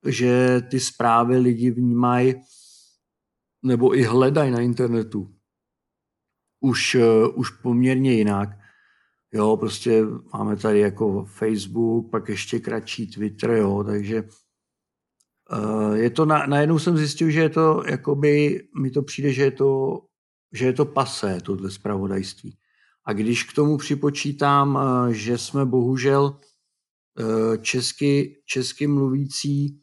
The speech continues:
česky mluvící menšina <laughs> v šachu, eh, chci tím říct, že, že prostě takový obor jako šachové zpravodajství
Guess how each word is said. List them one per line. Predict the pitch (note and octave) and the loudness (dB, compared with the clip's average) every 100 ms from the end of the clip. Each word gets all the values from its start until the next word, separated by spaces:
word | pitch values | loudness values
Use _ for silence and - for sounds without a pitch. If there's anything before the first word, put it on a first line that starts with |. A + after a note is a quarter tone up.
| _ _ _ _ _ _ _ _ _ _ _ _ _ _ | _ _ _ _ _ _ _ _ _ _ _ _ _ _
česky | - A#2+ - C3+ | -12 -10 -6 -4
mluvící | C3 C3 C3+ C3 - D3+ | -2 0 -2 -2 -2 0
menšina | C3 B2+ A#2+ - C3+ A#2 A2+ G#2+ B2 - - _ | 2 2 2 2 0 2 2 0 -4 -12 -20 _
<laughs> | G#3 - - E3+ C#3 | -10 -10 -12 -10 -6
v | |
šachu, | - - A#2 - A2+ A2 A2+ _ _ _ _ _ _ _ _ _ - | -4 -4 -6 -4 -2 -2 -8 _ _ _ _ _ _ _ _ _ -10
eh, | C#3 A#2+ A#2+ B2 B2 A#2+ B2+ A#2+ - _ _ | -8 -6 -4 -4 -4 -4 -2 -4 -8 _ _
chci | - C3+ | -4 -2
tím | - C3 C3+ | 0 0 2
říct, | C#3+ C3+ | 2 0
že, | B2 C#3+ C3 C3 C3 C3+ - | 2 4 4 4 0 -4 -10
že | A2+ A#2+ B2+ | -6 -2 -2
prostě | B2 C3 A#2+ - C3+ | -2 -6 -8 -4 -2
takový | C3+ - D3+ | -2 4 4
obor | C#3+ C#3 C#3 C#3+ | 4 2 2 2
jako | C#3+ C#3+ D#3+ D3 C#3+ - _ _ _ _ _ _ | 2 2 4 4 2 -2 _ _ _ _ _ _
šachové | - - - C#3+ C#3+ | -10 -8 -2 2 2
zpravodajství | - C3 B2+ B2+ C3 B2+ - C#3+ C3+ C3+ C3+ C3+ | 0 0 2 4 2 2 -2 -6 -4 0 0 -2